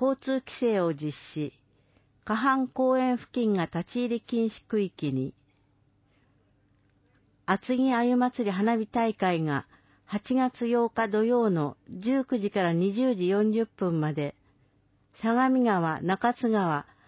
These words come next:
小鮎川の合流点で行われます。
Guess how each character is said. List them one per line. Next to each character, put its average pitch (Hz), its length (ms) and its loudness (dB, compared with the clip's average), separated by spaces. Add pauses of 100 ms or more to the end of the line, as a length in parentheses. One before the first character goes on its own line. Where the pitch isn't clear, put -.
(120)
小 - 140 -4
鮎 277 300 2
川 220 220 2
の 170 180 0
合 226 260 2
流 254 220 0
点 185 320 0
で 165 100 0
行 160 220 -2
わ 185 260 0
れ 165 120 -2
ま 151 160 -2
す。 - 60 -16